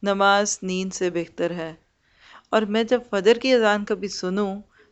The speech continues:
तो मैं सोचती हूँ कि ये जुमला जिनको सुनाना है, वो तो सो रहे हैं। हम सो के क्या सोचते हैं कि आराम कर रहे हैं, जिस्म को सुकून मिल रहा है, रिलैक्सेशन है, लेकिन अल्लाह ताला कह रहे हैं, "नहीं, उठ के नमाज पढ़ोगे तो ज़्यादा बेहतर है।"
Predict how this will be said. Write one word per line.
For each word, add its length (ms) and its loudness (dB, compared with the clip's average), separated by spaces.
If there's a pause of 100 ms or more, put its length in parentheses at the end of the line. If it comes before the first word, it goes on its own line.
तो 80 -2
मैं 160 0
सोचती 420 -2
हूँ 120 0
कि 100 -4
ये 420 2
जुमला 420 4
जिनको 320 -2
सुनाना 460 -2
है, 60 0
वो 120 -4
तो 140 -6
सो 220 -2
रहे 140 -6
हैं। 160 -16 (920)
हम 160 4
सो 300 4
के 180 0
क्या 180 6
सोचते 400 0
हैं 80 -2
कि 80 0
आराम 320 0
कर 180 -4
रहे 140 -8
हैं, 200 -14 (400)
जिस्म 340 -6
को 160 2 (400)
सुकून 420 -2
मिल 240 -4
रहा 120 0
है, 140 -6 (500)
रिलैक्सेशन 760 0
है, 80 -4 (380)
लेकिन 220 -2
अल्लाह 220 0
ताला 220 0
कह 140 0
रहे 120 2
हैं, 60 -2
"नहीं, 260 -2
उठ 240 -4
के 140 0
नमाज 480 2
पढ़ोगे 500 2 (340)
तो 100 2
ज़्यादा 340 2
बेहतर 400 -2
है।" 100 -10